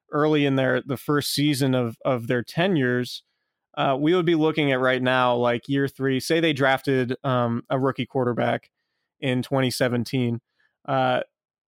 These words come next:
this would be the year where it's like, all right, now we're gonna know. The, the rookie has had two years in the system. This is a time where you either put up or shut up, and we're really gonna figure out if this rookie's any good and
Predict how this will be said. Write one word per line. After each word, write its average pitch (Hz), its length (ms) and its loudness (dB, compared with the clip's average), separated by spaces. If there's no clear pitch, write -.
this 160 280 -2
would 185 140 2
be 170 140 2
the 143 100 2
year 151 240 2
where 131 100 2
it's 127 140 -2
like, 123 200 -2
all 151 80 4
right, 147 240 4
now 139 240 2
we're 151 140 2
gonna 143 140 2
know. 135 460 2
The, 131 260 -2
the 139 160 -2
rookie 143 320 0
has 139 140 0
had 131 200 2
two 156 140 -2
years 143 300 0
in 131 80 0
the 127 80 -2
system. 147 640 -2
This 131 180 -2
is 131 100 -2
a 135 80 -2
time 131 560 0
where 123 380 0
you 123 180 0
either 123 220 0
put 139 160 -2
up 135 120 0
or 139 100 -2
shut 123 260 0
up, 123 160 0
and 131 220 -2
we're 127 140 0
really 127 260 0
gonna 127 160 0
figure 131 300 -2
out 127 140 2
if 123 80 -4
this 127 200 -6
rookie's 160 300 -2
any 165 180 2
good 160 380 2
and 131 500 -2